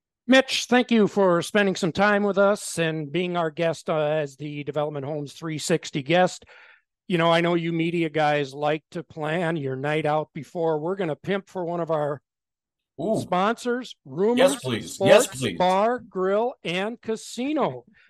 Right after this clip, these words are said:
Speaker 1: They are almost directly east of the Alerus Center on Washington Street. Rumors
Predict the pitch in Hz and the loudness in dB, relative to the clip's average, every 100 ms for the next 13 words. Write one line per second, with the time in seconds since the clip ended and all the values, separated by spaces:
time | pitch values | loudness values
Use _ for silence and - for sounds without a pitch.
0 | - - 226 240 214 220 202 - - 190 | -10 0 2 4 4 2 -2 -6 -8 -4
1 | 175 180 254 269 285 214 214 240 208 - | -4 -4 -4 -6 -6 -6 -4 -2 -2 -4
2 | - - - _ _ _ - 170 175 170 | -8 -12 -14 _ _ _ 0 2 4 4
3 | 170 180 180 - 185 180 180 - 139 135 | 6 4 4 0 0 0 0 -2 -2 -2
4 | 123 - 143 165 185 208 170 180 165 - | -8 -8 -2 0 0 -4 -6 -4 -8 -6
5 | 185 180 - _ _ - 131 214 247 254 | -2 -2 -4 _ _ -12 -2 0 0 -4
6 | 247 | -8